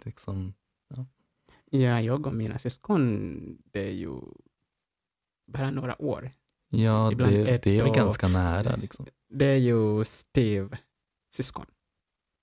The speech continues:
Speaker 1: Ja.
Speaker 2: Ehm, men vi säger aldrig styvsyskon, vi säger bara syskon.
Speaker 1: Mm.
Speaker 2: Det här är också något som jag, jag tycker är väldigt intressant i Sverige, att när, när man har så här halvsyskon,
Speaker 1: Mm.
Speaker 2: som man kallar dem. Det är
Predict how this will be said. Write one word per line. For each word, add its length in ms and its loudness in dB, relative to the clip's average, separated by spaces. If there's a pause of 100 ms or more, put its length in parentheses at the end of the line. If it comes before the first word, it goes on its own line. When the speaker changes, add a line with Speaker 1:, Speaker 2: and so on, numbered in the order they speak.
(360)
Speaker 1:
Ja. 260 0 (380)
Speaker 2:
Ehm, 540 2 (200)
men 120 6
vi 80 2
säger 200 4
aldrig 440 2
styvsyskon, 640 0
vi 80 -2
säger 200 0
bara 220 -2
syskon. 500 0 (300)
Speaker 1:
Mm. 200 4 (680)
Speaker 2:
Det 80 6
här 200 8
är 160 6
också 240 0
något 160 6
som 140 4
jag, 180 -2
jag 180 2
tycker 240 2
är 120 4
väldigt 320 2
intressant 440 2
i 60 0
Sverige, 300 0
att 100 -4
när, 160 -2
när 140 2
man 200 4
har 280 2
så 140 -4
här 160 0 (440)
halvsyskon, 1400 4 (180)
Speaker 1:
Mm. 260 4
Speaker 2:
som 100 6
man 140 4
kallar 280 2
dem. 280 -4 (580)
Det 120 6
är 120 8